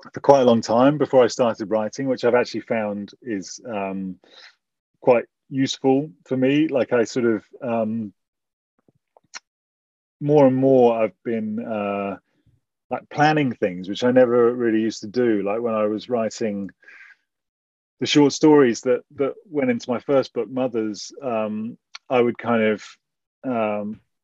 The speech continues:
jump around both within stories and, and between stories, like, as I was writing them, um, to an extent, not, not,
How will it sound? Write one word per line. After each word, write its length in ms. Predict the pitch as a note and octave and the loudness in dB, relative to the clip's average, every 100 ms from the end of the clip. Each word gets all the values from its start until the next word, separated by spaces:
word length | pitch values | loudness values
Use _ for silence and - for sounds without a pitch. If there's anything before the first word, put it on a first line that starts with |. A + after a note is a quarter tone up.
| _ - | _ -14
jump 300 | C#3 D#3 C#3 | 0 2 2
around 640 | B2+ C3 B2+ C3 C3 B2 - | 4 6 6 4 2 -2 2
both 240 | C#3+ B2 | 4 4
within 460 | A#2 C3 C#3 B2+ A#2 | 2 0 0 0 -6
stories 880 | - D#3 D#3 C#3 A#2 A2 G#2+ - - _ - | -6 0 0 2 0 -4 -6 -12 -18 _ -10
and, 540 | A#2+ A2+ A2 G#2+ G#2 - _ | -6 -4 -6 -8 -12 -16 _
and 480 | B2 G#2+ G#2 G2+ F#2+ - _ _ - | -8 -6 -6 -8 -12 -16 _ _ -12
between 400 | - - D3+ C#3 | -6 0 0 0
stories, 500 | - C3 A2 G#2 G2 | -4 -2 0 0 0
like, 180 | C3 C#3 | -2 0
as 160 | B2 | 2
I 140 | A#2 A2 | 4 4
was 340 | G#2+ F#2+ - - _ | 2 -2 -8 -18 _
writing 440 | B2+ B2+ A#2 G2 F#2 | -2 0 -2 -6 -10
them, 260 | E2+ F2 - _ _ - | -12 -16 -20 _ _ -12
um, 420 | G#2 G2 F#2+ F#2+ - _ _ | -8 -6 -4 -6 -8 _ _
to 100 | F3 | 4
an 80 | E3+ | 4
extent, 440 | C3 - C3 G2 - | 2 2 0 0 -6
not, 200 | D3 C3 | -4 -4
not, 220 | D3+ C#3+ | -4 -6